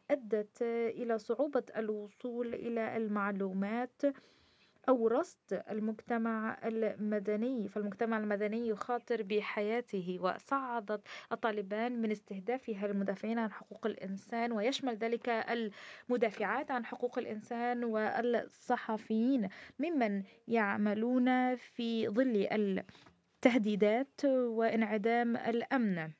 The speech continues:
تعمل طالبان على قمع الحيز المدني، آه، بغية تقييد عمليات التوثيق ورفع التقارير بشأن هذه الانتهاكات الممنهجة.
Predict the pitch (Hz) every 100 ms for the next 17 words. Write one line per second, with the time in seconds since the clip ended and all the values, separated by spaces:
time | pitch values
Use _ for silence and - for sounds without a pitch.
0 | _ _ _ _ _ _ _ - 240 254
1 | 262 247 202 202 240 196 202 190 - 262
2 | 247 220 226 247 - 220 208 190 - -
3 | - - - - 254 247 247 226 220 220
4 | 220 202 185 - 220 208 190 196 196 233
5 | 269 277 - _ _ - - - - 220
6 | - 208 302 277 214 208 233 214 214 -
7 | - 311 202 190 - 208 220 220 226 233
8 | 226 - - 226 214 - 208 190 - 247
9 | 262 277 - 269 254 214 220 247 - -
10 | 196 208 - 214 208 226 240 240 233 -
11 | - - - 226 214 - 240 220 220 233
12 | 226 220 214 214 - 226 226 220 214 202
13 | 190 247 233 233 226 220 208 202 214 220
14 | 269 233 202 175 165